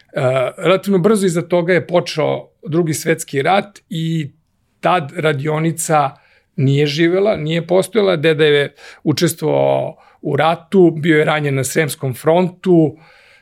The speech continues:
i, da kažemo, taj period je prošao, kao š-, i svi što znamo, što smo učili, ovaj, e,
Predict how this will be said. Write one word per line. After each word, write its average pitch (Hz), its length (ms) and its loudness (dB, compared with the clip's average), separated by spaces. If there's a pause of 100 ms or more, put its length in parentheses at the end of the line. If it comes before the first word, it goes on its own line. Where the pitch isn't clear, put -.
(120)
i, 143 100 -2
da 143 140 0
kažemo, 151 340 0
taj 156 360 -2
period 151 460 2
je 143 360 0 (380)
prošao, 135 840 2 (200)
kao 131 220 0
š-, - 160 -14
i 135 260 -6
svi 131 200 -6
što - 160 -6
znamo, 123 280 -4
što - 120 -10
smo 120 180 -8
učili, 117 500 -4 (340)
ovaj, 117 840 -10
e, 120 60 -10